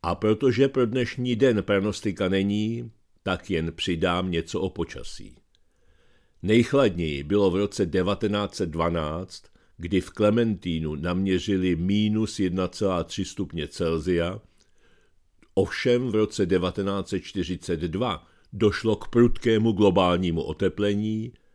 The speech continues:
neb toho dne vystoupila teplota až na dvacet šest celých jedna stupně Celsia.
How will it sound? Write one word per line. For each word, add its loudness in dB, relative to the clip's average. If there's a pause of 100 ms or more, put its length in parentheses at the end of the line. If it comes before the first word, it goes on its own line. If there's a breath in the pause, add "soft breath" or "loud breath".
(140 soft breath)
neb -4
toho 0
dne -2 (140)
vystoupila -4
teplota -4
až -10
na -10
dvacet -8
šest -8
celých -8
jedna -8
stupně -6
Celsia. -8